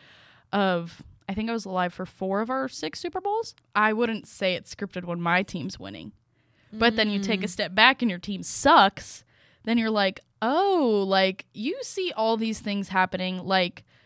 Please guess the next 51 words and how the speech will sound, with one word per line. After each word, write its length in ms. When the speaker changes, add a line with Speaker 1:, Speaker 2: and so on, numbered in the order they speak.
Speaker 1:
the 80
Chiefs 340
keep 300
going 240
to 60
the, 240
I 100
mean, 260
you 140
can 360
be 220
a 100
good 320
team. 320
I 120
think 480
the 160
Chiefs 380
are, 320
they're 160
decent. 540
They 100
didn't 320
have, 320
like, 160
a 80
super 400
crazy 420
winning 360
record 340
this 140
season. 440
Like, 180
they 160
lost 380
some 160
pretty 260
bad 420
games. 360
Like, 140
they 120
lost 280
to 80
the 100
Denver 400
Broncos, 500
and 100
the 60
Denver 340
Broncos 440
suck. 560